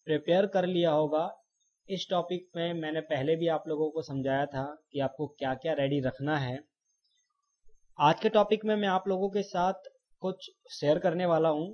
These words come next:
कि जीएसटीआर नाइन को file करते time आप लोग किन बातों का ध्यान रखेंगे। आज हम सिर्फ जीएसटीआर नाइन की बात करेंगे, जीएसटीआर नाइन सी की मैं अपने next video में बात करूंगा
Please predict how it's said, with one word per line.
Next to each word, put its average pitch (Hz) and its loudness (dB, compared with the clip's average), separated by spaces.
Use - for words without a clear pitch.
कि 175 0
जीएसटीआर 165 2
नाइन 175 -2
को 196 -4
file 165 0
करते 170 -2
time 156 -2
आप 143 -2
लोग 170 -4
किन 185 -6
बातों 151 -2
का 160 0
ध्यान 143 -4
रखेंगे। 170 -6
आज 151 0
हम 180 -4
सिर्फ 180 -6
जीएसटीआर 156 -2
नाइन 143 -2
की 170 -6
बात 151 -2
करेंगे, 151 -2
जीएसटीआर 139 -4
नाइन 143 -4
सी 151 -8
की 151 -8
मैं 147 -4
अपने 139 -6
next 139 -6
video 143 -2
में 165 -2
बात 143 0
करूंगा 135 -4